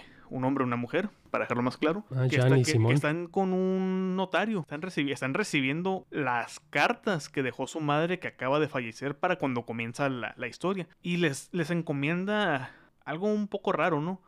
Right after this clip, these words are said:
Speaker 1: Les entrega, el notario les entrega dos cartas.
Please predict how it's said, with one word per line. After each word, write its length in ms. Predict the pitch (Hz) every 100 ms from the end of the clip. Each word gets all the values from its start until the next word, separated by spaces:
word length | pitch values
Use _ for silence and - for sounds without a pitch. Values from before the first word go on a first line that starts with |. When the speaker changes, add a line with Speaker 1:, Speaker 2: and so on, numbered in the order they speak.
| _
Speaker 1:
Les 260 | 151 143 143
entrega, 540 | 123 127 135 160 170
el 480 | - 160 135 131 139
notario 320 | 131 131 151
les 160 | 175 -
entrega 320 | 123 131 147
dos 220 | 151 143
cartas. 560 | - 143 - 113 -